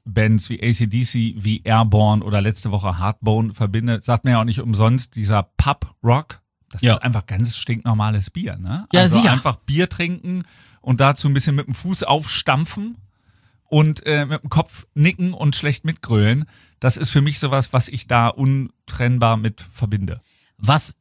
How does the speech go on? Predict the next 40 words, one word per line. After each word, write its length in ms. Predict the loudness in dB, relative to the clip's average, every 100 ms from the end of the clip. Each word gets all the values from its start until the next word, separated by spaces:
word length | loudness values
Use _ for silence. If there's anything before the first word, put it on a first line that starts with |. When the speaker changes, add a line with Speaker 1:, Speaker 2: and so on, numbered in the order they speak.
| -4
Speaker 2:
aber 220 | -2 2
ja 220 | 2 2 0
wirklich 300 | -2 -2 -2
viel 180 | -4 0
interessanter 680 | 0 0 0 2 2 2 0
ist, 260 | -2 0 0
ist 260 | 0 -2 _
im 180 | 0 2 2 0
Rock-Business 720 | -2 -4 0 0 0 0 -2
jemanden 400 | 0 0 0 -2
zu 160 | -2 -2
finden, 600 | -2 -2 -2 -4 -4 -6 -18 -20 _
der 500 | 0 2 4 4 0 -4 _ -10
wirklich 440 | -2 -2 0 -4 0
dem 220 | 0 2
Alkohol, 500 | 0 0 0 -2 -2 -2
ich 120 | 0
sag 100 | 0
jetzt 140 | 0
mal 80 | 0
erstmal 200 | 2 4
nur 140 | 4
dem 140 | 4 0
Alkohol, 440 | -2 -2 -2 -4
wirklich 280 | -4 -6 -2
ferngeblieben 760 | -2 -2 -2 0 0 0 0 0
ist, 240 | 0 -2
kaum 440 | -4 -2 2 2 0 -16 -4
damit 280 | 2 2 2
in 140 | 0
Berührung 320 | 2 2 0 -2
gekommen 340 | 0 0 0
ist 100 | 0
und 60 | -2
auch 80 | -4
bekannt 380 | -4 -2 -2 -4
dafür 260 | -6 -2
ist, 160 | -2 -2
dass 140 | -4
er 220 | -4 -6